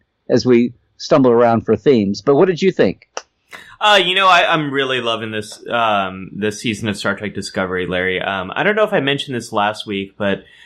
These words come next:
Speaker 2: uh, one of the sit-, comedy sitcoms my wife and I like to watch is Superstore. Um, we, uh, we really love this show, and, um,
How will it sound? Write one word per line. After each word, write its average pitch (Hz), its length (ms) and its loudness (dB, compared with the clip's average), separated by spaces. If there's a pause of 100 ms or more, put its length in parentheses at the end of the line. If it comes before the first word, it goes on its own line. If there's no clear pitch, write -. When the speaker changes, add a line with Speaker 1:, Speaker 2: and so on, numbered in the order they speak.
(180)
Speaker 2:
uh, 107 360 -4
one 135 320 -2
of 240 100 -6
the 156 80 0
sit-, - 400 -8 (140)
comedy 139 420 -4
sitcoms 117 560 -8
my 107 120 -2
wife 101 280 -2
and 113 80 -6
I 98 120 -2
like 95 260 -6
to 101 100 -12
watch 90 320 -4
is 87 120 -12
Superstore. 151 800 -4 (440)
Um, 98 560 -2
we, 131 400 -4 (160)
uh, - 340 -2
we 151 160 0
really 160 300 2
love 123 220 -2
this 104 160 -6
show, 85 520 -6
and, 110 360 -4
um, 127 180 -4